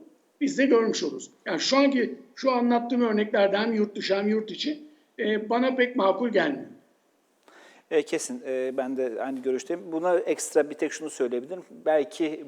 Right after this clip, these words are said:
Speaker 2: bu mücadele esnasında yurt dışına yük-, yüklü bir miktarda bir para girişi olur ise, bu desteklenir ise bu süreç
Speaker 1: Çok güzel.
Speaker 2: belki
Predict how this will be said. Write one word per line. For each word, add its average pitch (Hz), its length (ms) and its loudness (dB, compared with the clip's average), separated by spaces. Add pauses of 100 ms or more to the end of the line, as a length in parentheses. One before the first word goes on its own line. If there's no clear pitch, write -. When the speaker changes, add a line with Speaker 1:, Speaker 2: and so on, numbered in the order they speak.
Speaker 2:
bu 139 80 -8
mücadele 131 720 2
esnasında 123 540 -6
yurt 127 320 -12
dışına 127 260 -8
yük-, 117 300 -10
yüklü 143 300 -14
bir 135 80 0
miktarda 120 460 0
bir 117 120 -6
para 131 240 2
girişi 131 360 -6
olur 143 240 -2
ise, 127 280 -2 (340)
bu 139 140 -2
desteklenir 139 640 0
ise 160 400 -2 (300)
bu 160 180 -2
süreç 151 240 2
Speaker 1:
Çok 180 200 2
güzel. 131 200 -2
Speaker 2:
belki 139 400 4